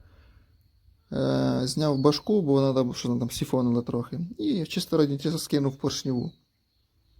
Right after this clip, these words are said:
циліндр. І в мене одна шайба, одна шайба дистанційна, її тупо з'їла. І шатун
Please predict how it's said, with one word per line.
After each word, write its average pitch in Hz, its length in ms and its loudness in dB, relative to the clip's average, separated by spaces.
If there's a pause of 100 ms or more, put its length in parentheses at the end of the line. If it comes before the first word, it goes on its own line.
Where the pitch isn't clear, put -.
(220)
циліндр. 127 440 -2 (760)
І 170 140 2
в 156 40 2
мене 151 360 2 (120)
одна 135 400 4 (420)
шайба, 147 500 0 (500)
одна 123 440 -2 (160)
шайба 139 500 0 (800)
дистанційна, 127 720 0
її 135 180 2
тупо 135 300 0
з'їла. 131 500 -2 (760)
І 175 100 0
шатун 160 460 2